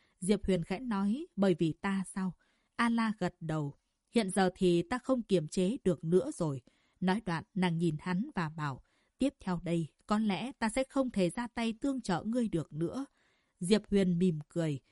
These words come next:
"Ngươi cứ yên tâm đột phá đi, ta sẽ chăm sóc tốt bản thân mình." A-la khẽ gật đầu, bảo trọng. Nói đoạn,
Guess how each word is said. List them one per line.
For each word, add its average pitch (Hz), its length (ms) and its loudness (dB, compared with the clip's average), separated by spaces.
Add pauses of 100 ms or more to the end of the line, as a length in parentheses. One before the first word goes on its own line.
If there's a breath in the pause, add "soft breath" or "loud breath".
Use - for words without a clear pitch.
(280)
"Ngươi 190 320 8
cứ 262 160 -2
yên 214 180 0
tâm 190 240 -2
đột 151 200 -4
phá 180 280 -4
đi, 196 260 -2 (180)
ta 254 100 0
sẽ 262 160 -2
chăm 277 260 -6
sóc 349 280 -4
tốt 330 240 2
bản 175 200 0
thân 254 280 -4
mình." 151 200 0 (500)
A-la 175 420 0
khẽ 147 340 -6
gật 175 180 0
đầu, 156 360 -2 (180)
bảo 170 320 -2
trọng. 147 240 -8 (440 soft breath)
Nói 185 340 2
đoạn, 165 180 -4